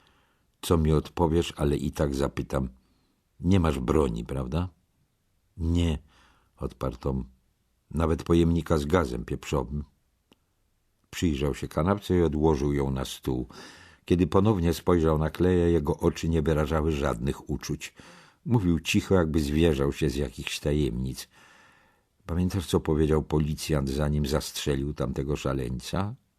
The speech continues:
Clay skinął głową. "Koleś, co z tobą, co wyrabiasz?"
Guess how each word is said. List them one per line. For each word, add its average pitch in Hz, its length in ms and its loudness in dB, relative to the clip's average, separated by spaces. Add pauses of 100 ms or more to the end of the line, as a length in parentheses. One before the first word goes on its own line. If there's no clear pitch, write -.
(1000)
Clay 71 240 0
skinął 71 460 -2
głową. 55 480 -4 (640)
"Koleś, 90 480 4
co 80 200 0
z - 160 -8
tobą, 65 360 0
co 80 200 0
wyrabiasz?" 62 720 -2